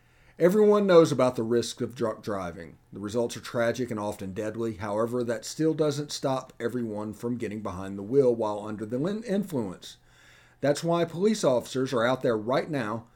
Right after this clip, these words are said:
looking for impaired drivers on our roads to save lives. If you think you're okay to drive after a few drinks, think again. Play it safe and plan ahead to get a ride, especially in this age of Uber people.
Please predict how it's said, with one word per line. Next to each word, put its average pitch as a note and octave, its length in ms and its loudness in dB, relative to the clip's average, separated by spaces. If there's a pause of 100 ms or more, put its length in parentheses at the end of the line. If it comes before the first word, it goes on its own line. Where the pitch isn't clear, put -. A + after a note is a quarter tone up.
(280)
looking C#3+ 300 2
for C#3 200 0
impaired C3+ 380 0
drivers G2 640 0 (220)
on G#2+ 120 -6
our G#2 140 -2
roads G2 460 -4 (200)
to E3 60 -12
save E3 300 2
lives. C#3+ 520 0 (2250)
If C3+ 160 -4
you D3+ 60 -2
think F3+ 260 -2
you're G#3+ 200 6
okay A2+ 480 2
to C3+ 100 -8
drive C3+ 400 4
after C3 320 0
a B2 40 -4
few C#3+ 200 0
drinks, A2+ 380 -6
think D#3+ 180 0
again. A#2 400 -4 (100)
Play F3+ 220 2
it F#3+ 60 -2
safe C3+ 380 0
and G#2+ 120 -8
plan B2+ 260 -4
ahead A2+ 280 -4
to A2+ 40 -6
get A2 160 -2
a G#2 40 -2
ride, G2 280 -4
especially C3+ 440 -6
in G#2+ 60 -6
this G2 140 -8
age G2 200 -8
of F2+ 100 -14
Uber F2+ 260 -12
people. E2 380 -14